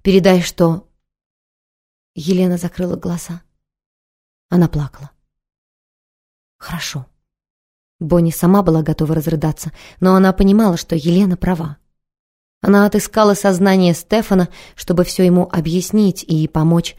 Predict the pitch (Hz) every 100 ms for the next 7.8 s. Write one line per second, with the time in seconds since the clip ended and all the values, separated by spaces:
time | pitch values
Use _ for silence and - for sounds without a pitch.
0 | _ - 175 170 185 180 175 175 - 180
1 | 185 208 160 156 _ _ _ - 190 185
2 | 170 208 202 185 185 - 180 208 185 -
3 | 196 - 185 180 208 214 - - - -
4 | 196 - 202 202 214 - 190 175 185 -
5 | 180 - 165 - 160 - 185 - _ _
6 | - - 226 233 202 202 247 226 156 208
7 | 233 220 - 214 180 220 202